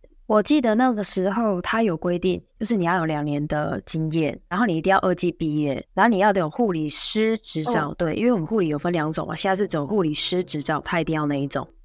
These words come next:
Speaker 2: 然后你就有具备这些资料之后呢，你就要去申请你各个学校的学历证明，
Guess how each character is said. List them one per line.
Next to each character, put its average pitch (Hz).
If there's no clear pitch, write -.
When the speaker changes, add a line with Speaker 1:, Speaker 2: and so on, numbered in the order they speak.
Speaker 2:
然 175
后 220
你 175
就 240
有 180
具 214
备 208
这 202
些 202
资 180
料 180
之 170
后 170
呢， 156
你 151
就 185
要 196
去 202
申 185
请 165
你 147
各 190
个 156
学 156
校 160
的 147
学 -
历 190
证 185
明， 151